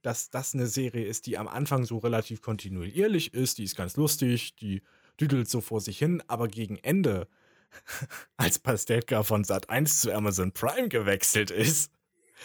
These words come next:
und die auf einmal sehr viel mehr Freiheiten hatten, äh, da hat sie richtig Fahrt aufgenommen und da hat sie auch angefangen, eine richtige Geschichte zu erzählen.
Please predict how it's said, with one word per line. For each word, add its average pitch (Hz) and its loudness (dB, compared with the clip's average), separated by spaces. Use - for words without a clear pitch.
und 123 2
die 131 4
auf 107 0
einmal 92 0
sehr 185 4
viel 226 2
mehr 156 4
Freiheiten 113 0
hatten, 139 -4
äh, 110 -2
da 117 2
hat 175 -2
sie 180 2
richtig 147 2
Fahrt - 0
aufgenommen 98 -4
und 90 -2
da 95 -2
hat 117 0
sie 123 0
auch 113 0
angefangen, 120 0
eine 110 0
richtige 113 -4
Geschichte 101 0
zu - -8
erzählen. 71 -10